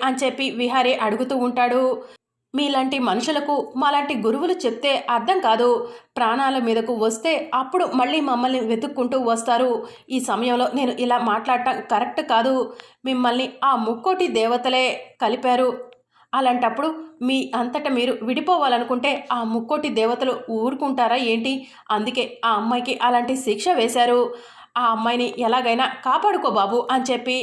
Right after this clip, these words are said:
గురువుగారు చెప్తూ ఉంటారు. "లక్ష్మి బ్రతకడం కష్టం అంటున్నారు, ఇరవై నాలుగు గంటలు గరిస్తేనే ఏదైనా చెప్తాం అంటున్నారు, ఏదో ఒక సలహా ఇవ్వండి గురువుగారు" అని చెప్పి విహారీ అడుగుతూ ఉంటాడు.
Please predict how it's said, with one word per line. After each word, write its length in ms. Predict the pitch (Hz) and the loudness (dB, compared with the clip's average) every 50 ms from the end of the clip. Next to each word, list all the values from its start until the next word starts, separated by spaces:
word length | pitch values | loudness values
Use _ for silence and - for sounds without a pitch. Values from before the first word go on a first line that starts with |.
| - 226 | -4 -4
గురువుగారు 380 | 254 269 302 294 262 240 247 | -4 -4 -2 0 2 2 2
చెప్తూ 340 | 262 262 226 214 220 - 254 | 0 0 -2 -4 -2 -2 -2
ఉంటారు. 420 | 254 247 247 247 247 240 240 240 240 240 233 233 - - - - - - _ - | -2 0 0 0 2 2 2 2 2 0 0 -4 -8 -16 -18 -20 -20 -16 _ -4
"లక్ష్మి 340 | 226 220 220 226 262 262 254 247 - - - | -2 -2 -2 -2 -2 -2 -2 -2 -6 -6 -4
బ్రతకడం 480 | 214 254 233 240 269 277 269 269 262 | -2 0 0 0 -2 -2 -2 -2 -2
కష్టం 360 | 262 262 254 247 247 - 349 330 | 0 0 0 0 0 0 0 0
అంటున్నారు, 500 | 294 247 - 285 262 247 247 240 247 247 247 247 | 0 0 0 0 2 2 2 2 2 2 0 0
ఇరవై 260 | 240 240 240 269 285 | 0 -2 0 0 0
నాలుగు 280 | 285 262 254 247 233 214 | 0 0 0 0 0 0
గంటలు 360 | 220 208 214 226 254 269 262 | 0 0 0 0 0 -2 -2
గరిస్తేనే 680 | 254 - 220 202 208 269 294 285 - 269 254 254 262 254 - | 0 0 0 0 0 0 -2 -4 -4 -2 0 0 0 -2 -2
ఏదైనా 380 | 240 262 254 269 330 320 311 302 | -2 -2 0 2 2 0 0 -2
చెప్తాం 400 | 302 - 226 226 226 - 254 254 240 | -2 -2 -4 -2 -2 -2 0 0 0
అంటున్నారు, 500 | 226 247 247 269 247 240 233 233 247 247 - - | 0 0 0 -2 0 0 0 2 0 0 -2 -2
ఏదో 260 | 240 226 214 214 240 | -2 -2 -2 0 0
ఒక 180 | 247 240 226 240 | 0 0 0 -2
సలహా 380 | 233 233 240 208 214 247 269 | -2 0 0 0 0 0 0
ఇవ్వండి 340 | 269 262 226 240 233 233 233 | 0 0 0 0 -2 -2 -2
గురువుగారు" 460 | 220 220 208 240 247 233 226 226 240 - - | -2 0 0 0 0 2 2 2 0 0 0
అని 140 | 254 254 247 | -2 -2 -2
చెప్పి 340 | 247 262 240 240 - 269 285 285 285 - - - - - | -2 -2 -4 -2 -4 -4 -4 -6 -8 -14 -20 -20 -14 -8
విహారీ 360 | 285 302 294 320 320 302 311 277 - | -6 -4 0 0 0 0 0 0 0
అడుగుతూ 400 | 233 220 208 - 254 240 - 254 | 0 0 0 0 0 0 0 0
ఉంటాడు. 460 | 247 240 240 247 240 247 240 240 247 | 0 0 -2 0 0 0 2 4 4